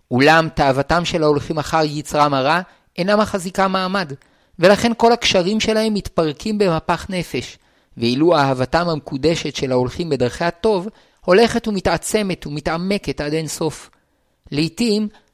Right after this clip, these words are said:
בהתחלה זה שהולך בדרכי היצר הרע ייראה כמי שמוכן להשקיע בבת זוגו יותר.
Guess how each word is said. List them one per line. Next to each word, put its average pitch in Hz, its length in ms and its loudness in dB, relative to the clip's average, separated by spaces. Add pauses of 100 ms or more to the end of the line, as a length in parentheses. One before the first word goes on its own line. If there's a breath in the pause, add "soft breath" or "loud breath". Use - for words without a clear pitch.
בהתחלה 180 580 4
זה 202 160 0
שהולך 180 520 0
בדרכי 156 400 0
היצר 190 380 0
הרע 170 300 -2 (500 soft breath)
ייראה 180 500 6
כמי 214 240 4
שמוכן 208 440 2
להשקיע 208 400 4
בבת 185 320 2
זוגו 185 260 4
יותר. 190 420 4